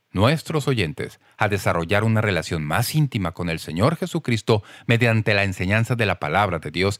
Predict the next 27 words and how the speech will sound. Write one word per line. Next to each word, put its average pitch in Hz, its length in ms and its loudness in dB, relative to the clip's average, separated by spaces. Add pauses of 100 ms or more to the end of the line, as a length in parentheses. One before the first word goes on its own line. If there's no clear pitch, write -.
(280)
y 165 80 -4
es 175 80 -4
por 180 180 -2
eso 110 300 0 (340)
por 110 180 2
lo 104 160 2
que 104 100 2
necesitamos 95 720 0
que - 80 -8
ustedes 127 540 -2
nos 139 180 -2
escriban 95 600 0
y 123 80 2
nos 82 180 -2
digan 104 400 -2
cómo 131 380 2
les 104 240 -2
va 92 160 2
en 87 80 -2
la 82 80 0
aplicación 101 520 -2
de 87 220 0
estas 151 260 -2
enseñanzas 98 680 -2
en 92 140 -2
su 85 160 -4
vida. - 400 -10